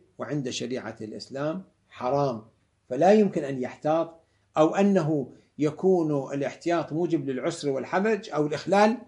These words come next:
في النظام. ما لم يلزم منه الاختلال للعلم بثبوت إحداهما على الإجمال. يعني مسكين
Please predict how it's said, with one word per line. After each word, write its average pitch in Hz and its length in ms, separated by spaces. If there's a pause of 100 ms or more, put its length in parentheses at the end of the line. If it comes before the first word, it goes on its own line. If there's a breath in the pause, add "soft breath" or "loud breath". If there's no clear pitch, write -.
(160)
في 139 60
النظام. 120 520 (680 loud breath)
ما 160 220
لم 139 200
يلزم 135 420
منه 151 220
الاختلال 123 640
للعلم 131 460
بثبوت 131 600
إحداهما 135 680
على 131 200
الإجمال. 120 540
يعني 214 200
مسكين 185 460